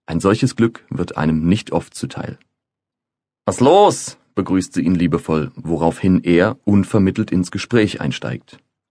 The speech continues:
"Was machst du?" Während die männlichen Vertreter seiner Stilrichtung mindestens eine Silbe ihrer kurzen Satzfragmente stark überbetonen,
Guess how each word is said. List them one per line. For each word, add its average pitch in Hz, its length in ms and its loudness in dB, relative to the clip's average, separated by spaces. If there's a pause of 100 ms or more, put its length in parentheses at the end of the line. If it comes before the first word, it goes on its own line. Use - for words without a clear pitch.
(120)
"Was - 180 -4
machst 120 240 2
du?" 147 320 4 (1120)
Während 87 460 0
die 87 60 0
männlichen 107 400 4
Vertreter 85 500 -2
seiner 80 300 -2
Stilrichtung 92 680 0
mindestens 95 440 0
eine 104 340 4
Silbe 101 400 2
ihrer 82 400 -4
kurzen 98 440 -2
Satzfragmente 87 760 -2
stark 82 340 -4
überbetonen, 113 760 2